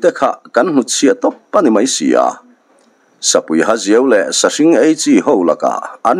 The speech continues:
him lo ka lau riau ani. A han ti a. Sai za mi chuan ka pa hril la. Tlang val then khat ten an vala thei mai lom ni. I kal chua ka renga ngai tui na thei si. Ti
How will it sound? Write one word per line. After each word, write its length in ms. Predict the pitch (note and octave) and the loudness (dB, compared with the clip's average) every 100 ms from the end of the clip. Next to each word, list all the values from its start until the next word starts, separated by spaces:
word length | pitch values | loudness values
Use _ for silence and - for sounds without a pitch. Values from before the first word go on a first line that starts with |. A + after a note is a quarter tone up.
| C3+ | 0
him 160 | F#2+ | 2
lo 240 | E2+ B1+ - | 2 0 -2
ka 80 | |
lau 240 | F#2+ A2+ E3 | 0 0 -2
riau 320 | D#3 G#3+ G#3 | -2 -4 -2
ani. 320 | F2+ B1+ - _ _ _ _ _ _ _ - | -2 -2 -8 _ _ _ _ _ _ _ -2
A 80 | |
han 220 | D3+ F2+ C#2 | 0 -2 -6
ti 200 | C#2+ C2 | -12 -4
a. 140 | D2+ C#2 - - _ _ _ - - | 0 0 -4 -18 _ _ _ -10 -2
Sai 200 | F#2 F2+ | 0 0
za 140 | A#2+ | 0
mi 120 | C3+ B2+ | 0 -2
chuan 240 | - F2 A1 - _ _ _ - | -2 -2 -2 -8 _ _ _ -2
ka 80 | E3+ E3 | 0 2
pa 140 | C3+ | 0
hril 220 | - D#2 D2+ | -2 -2 0
la. 140 | E2 D#2 D2 _ _ _ _ _ _ - _ _ _ | 2 0 -4 _ _ _ _ _ _ -20 _ _ _
Tlang 180 | - D2 - | -4 -2 0
val 160 | G2 B3+ | 0 0
then 140 | C3+ D3 | -2 -2
khat 180 | B2 - | -4 -2
ten 140 | D3 C3+ | 0 2
an 100 | C3 | 2
vala 180 | D#3+ D3+ | 0 0
thei 140 | - D3 D3 | 0 0 2
mai 120 | A3+ F#3 | 2 2
lom 160 | C#3+ D3 | 2 2
ni. 120 | F2 - - - _ _ _ _ _ - | 0 -2 -12 -20 _ _ _ _ _ -14
I 20 | - | -2
kal 120 | A#2 C#3+ | 0 0
chua 220 | - A3+ G#3 | -2 -2 0
ka 60 | C3+ | 0
renga 200 | B2 A#2+ G2 G#2+ | 2 0 0 0
ngai 140 | A2+ G#2+ | 0 0
tui 180 | A2 A2 | 0 0
na 100 | F#3+ - | 0 0
thei 160 | D#2 C2+ | -4 -2
si. 140 | - C2+ D2+ D#2 _ _ _ _ _ _ | -4 -2 -2 -4 _ _ _ _ _ _
Ti 100 | - | 0